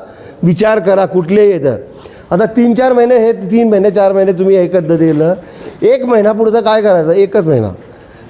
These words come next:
की तो जो अभंग आहे त्याला मला हे जे दृष्टांत दिलेले आहेत, हे जे काय त्याच्यामधले हे दिलेले, ते सोडून मला काही सुचतं आहे का?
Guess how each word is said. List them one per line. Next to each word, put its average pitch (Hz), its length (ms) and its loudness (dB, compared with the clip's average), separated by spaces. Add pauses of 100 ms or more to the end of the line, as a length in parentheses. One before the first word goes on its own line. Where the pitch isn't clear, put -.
की 285 260 2
तो 254 520 -4
जो 285 60 0
अभंग 233 360 0
आहे 170 560 -2 (680)
त्याला 226 320 2
मला 233 520 0 (260)
हे 196 420 2
जे 220 160 0
दृष्टांत 214 440 0
दिलेले 190 440 2
आहेत, 175 300 0 (400)
हे 180 140 2
जे 208 140 0
काय 214 160 0
त्याच्यामधले 190 520 0
हे 185 180 2
दिलेले, 170 400 0
ते - 460 -4
सोडून 247 320 0
मला 233 280 0
काही 240 180 0
सुचतं 196 320 -2
आहे 165 100 2
का? 123 120 -8